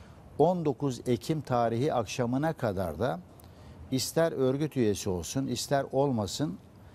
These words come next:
kamu görevlileri haricinde aday aday olmak isteyen herkes başvuracak. Bir aday, e, aday adayı, e, o beldede başarılı olur, onunla belediye başkanlığını kazanabiliriz diyor isek,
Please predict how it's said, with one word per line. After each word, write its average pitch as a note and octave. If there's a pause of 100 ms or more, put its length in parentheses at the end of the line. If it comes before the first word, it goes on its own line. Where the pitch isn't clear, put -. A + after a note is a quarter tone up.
(160)
kamu F3
görevlileri B2+
haricinde G2+
aday C3
aday A2+
olmak A2+
isteyen A2+
herkes D#3
başvuracak. E2 (260)
Bir B2+
aday, G#2+ (440)
e, G2
aday A#2+
adayı, F#2+ (1300)
e, E2+ (600)
o D3+
beldede C3+
başarılı A2+
olur, A2
onunla C3+
belediye B2
başkanlığını A#2
kazanabiliriz A#2+ (120)
diyor D#3
isek, B2+